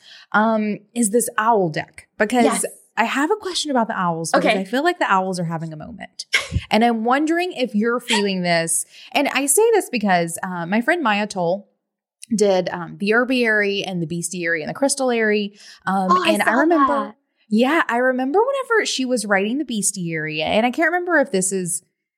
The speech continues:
Speaker 1: if she said this on our podcast or she said this in a personal conversation that I was having with her,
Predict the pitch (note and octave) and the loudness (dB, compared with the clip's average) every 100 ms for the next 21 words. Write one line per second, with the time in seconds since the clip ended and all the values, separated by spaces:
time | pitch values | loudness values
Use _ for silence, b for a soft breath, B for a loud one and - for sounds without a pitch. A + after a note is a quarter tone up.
0 | _ - F#3 - A3+ G#3+ - C#4 B3 D#4 | _ -2 -2 2 2 0 0 0 2 0
1 | G3+ G#3+ F#3+ F3 F#3 F3+ F#3+ F3+ - F3 | 2 2 2 0 -4 -2 -2 -2 -2 -2
2 | D#3+ F3+ G#3 G3 G#3 G3 E3+ F3 E3 E3+ | -2 -2 -2 -2 -2 -2 -2 -2 -4 -4
3 | E3+ F3 E3+ E3 - E3+ F3 E3+ D#3+ D#3 | -6 -6 -4 -4 -2 -4 -4 -2 -2 -2
4 | E3+ E3 E3+ E3+ D#3+ E3 C#3+ | -4 -6 -4 -6 0 0 0